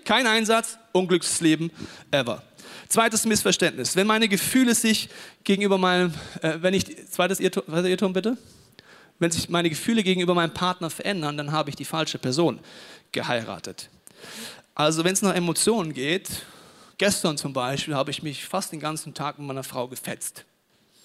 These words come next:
Wir waren beide frustriert, wir haben beide gestritten. Da waren meine Emotionen gar nicht so heikel, also schön und so toll und so blumig und so rosig.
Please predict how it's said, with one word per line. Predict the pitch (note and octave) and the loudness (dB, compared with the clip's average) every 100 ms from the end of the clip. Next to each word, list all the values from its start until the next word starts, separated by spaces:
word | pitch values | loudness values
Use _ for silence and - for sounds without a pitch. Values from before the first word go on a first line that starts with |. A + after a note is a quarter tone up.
| - - _ _ - | -20 -20 _ _ -18
Wir | |
waren | A2 | -10
beide | F#2+ C3+ C#3 | -4 -4 -4
frustriert, | - C#3+ E3 A#3 D4+ | -6 -6 -4 -6 -6
wir | A#2 | -12
haben | A2+ | -12
beide | A2+ B2+ | -12 -10
gestritten. | C3+ - - B2 - A2 | -10 -10 -10 -14 -16 -14
Da | C3+ E3+ | -10 -6
waren | F3 | -6
meine | D#3+ C#3 | -6 -8
Emotionen | C#3+ C3+ - C3+ B2+ | -8 -8 -8 -8 -8
gar | A#2 C#3 | -10 -10
nicht | D#3 | -12
so | - A#2 | -12 -12
heikel, | B2 B2 B2+ B2 _ - - | -12 -10 -14 -16 _ -20 -12
also | C3+ B2+ | -8 -4
schön | - C#3 C#3+ | -4 -4 -6
und | B2 | -8
so | B2 | -12
toll | - - C#3 C3 | -12 -8 -6 -6
und | C3 | -8
so | B2 | -10
blumig | C3 C#3 D3 C#3 | -8 -6 -6 -8
und | C3 | -8
so | B2 | -6
rosig. | C3 C3+ C3 - | -6 -6 -8 -12